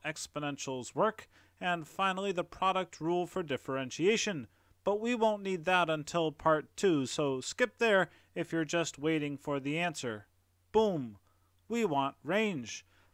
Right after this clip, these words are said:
But we'll start by finding horizontal and vertical velocities. Constant horizontal velocity. Vertically speaking, the acceleration is nine point eight meters per second squared down. See it?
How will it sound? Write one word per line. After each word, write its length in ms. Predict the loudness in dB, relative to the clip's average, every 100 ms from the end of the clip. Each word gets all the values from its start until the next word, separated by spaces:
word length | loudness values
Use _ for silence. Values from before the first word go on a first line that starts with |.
| _
But 200 | 0 0
we'll 160 | 0 0
start 560 | -2 4 6 6 2
by 160 | 0 0
finding 380 | 2 0 0 -6
horizontal 840 | -4 2 2 2 0 -2 -2 -4
and 240 | -4 -6
vertical 540 | -2 0 0 -4 -4 -2
velocities. 1000 | -2 2 2 2 0 -2 -2 -2 -8 -12 _ _ _
Constant 680 | -6 0 0 0 -8 -10 -12 _ _
horizontal 800 | _ 4 4 2 -2 -4 -6 -6 -4
velocity. 800 | 2 6 4 4 0 0 -2 -6 _ _ _
Vertically 540 | 2 2 4 -2 -4 -4
speaking, 560 | -6 -6 -6 -6 -6
the 140 | -4 -4
acceleration 840 | -4 -2 0 0 0 0 -2 -8
is 200 | -8 -6
nine 220 | -2 -2 -2
point 240 | -2 -2
eight 160 | -2 -2
meters 340 | 0 0 0
per 180 | -2 -4
second 360 | -4 -4 -6 -10
squared 440 | -6 -4 -4 -2
down. 420 | 0 2 0 -4 -14 _ _ _
See 340 | -16 -10 -2 0
it? 200 | 0